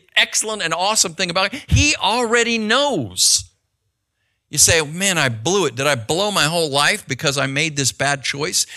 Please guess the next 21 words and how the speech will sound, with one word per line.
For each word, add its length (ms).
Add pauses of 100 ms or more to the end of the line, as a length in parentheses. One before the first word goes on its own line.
this 180
bad 340
commitment, 460
this 140
bad 280
decision?" 680 (500)
Okay? 300 (220)
"I 120
got 200
into 200
this 180
bad 280
relationship. 760
I 60
ruined 320
my 160
health 320
with 120
these 200
bad 300
decisions." 540